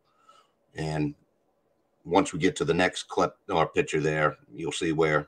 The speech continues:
you know, the dam is now. But, uh, right down next to the bridge, that's pretty deep, even when we had the drought there last year or two years ago. And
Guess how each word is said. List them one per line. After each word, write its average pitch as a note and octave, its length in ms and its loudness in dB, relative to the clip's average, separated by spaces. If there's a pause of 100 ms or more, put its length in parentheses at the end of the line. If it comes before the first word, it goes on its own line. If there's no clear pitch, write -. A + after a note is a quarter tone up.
(140)
you E2 100 -6
know, D2 200 -2 (240)
the D2+ 240 0 (220)
dam E2 280 6
is C#2+ 200 -2
now. D2+ 340 2 (640)
But, D#2 240 0 (960)
uh, E2 200 8
right - 180 6
down A#2 200 8
next G#2 180 4
to G2+ 80 0
the E2+ 100 2
bridge, G2 460 6 (100)
that's - 360 -2 (220)
pretty G2+ 220 4
deep, F#2+ 400 2
even F2 340 0
when F#2 140 0
we E2+ 120 0
had F2+ 180 2
the D#2 60 -4
drought E2+ 420 2
there F2+ 200 4
last E2+ 400 0
year F#2+ 300 0 (720)
or D#2+ 460 4
two F#2+ 120 4
years F#2 300 6
ago. F#2+ 380 4
And D#2 480 0